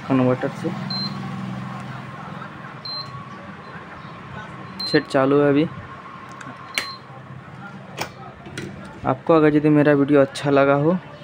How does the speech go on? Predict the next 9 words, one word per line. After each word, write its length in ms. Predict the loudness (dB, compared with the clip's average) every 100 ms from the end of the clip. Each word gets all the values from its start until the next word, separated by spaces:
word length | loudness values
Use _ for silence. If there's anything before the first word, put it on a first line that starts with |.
| -6 4
तो 180 | 6 6
चैनल 320 | 6 6 6
को 300 | 6 8 8
लाइक, 440 | 8 6 4 2 -4
शेयर 320 | 2 6 8
और 80 | 6
सब्सक्राइब 500 | 4 0 2 4 4 4
कर 100 | 2
दीजिएगा। 440 | 4 6 6 6